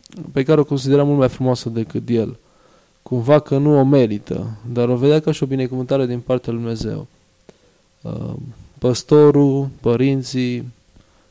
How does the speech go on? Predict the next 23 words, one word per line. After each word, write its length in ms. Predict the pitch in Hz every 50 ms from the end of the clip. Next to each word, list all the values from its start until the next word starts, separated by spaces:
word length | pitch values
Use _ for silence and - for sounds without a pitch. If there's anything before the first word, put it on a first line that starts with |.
| _
cei 140 | _ - 131
apropiați 420 | 131 117 117 120 - - 139 135 123
au 60 | 127
spus, 540 | 120 - _ - 139 135 127 - - - - - 147
„Nu-i 340 | 147 170 175 175 165 160 165 _ _ _ _ _ _
fata 420 | - 151 - - 151 151 - - 131
potrivită 400 | 127 135 - 127 139 131 139 120
pentru 280 | - 117 117 113 120
tine.” 380 | 113 - - 120 107 101 101 - - _ _ _ _ _ _ _ _ _ _ _ _ _ _ _
Nu, 460 | _ 131 139 151 165 170 170 170 165 160 - _ _ _ _ _ _ _ _ _ _ _ _ _ _ _ _ -
și 180 | - - -
nu 120 | 143 151 151
a 60 | 143
ascultat 420 | 135 131 - - 131 - - 131
de 80 | 131 131
niciun 400 | 135 139 135 - - 131 117 117
sfat, 600 | 117 - - - 120 107 107 - - - - - _ _
de 160 | - 113 110
nici, 320 | 120 127 123 120 - -
uh, 300 | - 117 117 113 113 117
de 80 | 117 123
nicio 200 | 123 120 - 117
părere. 540 | 110 - - 107 113 117 110 107 - -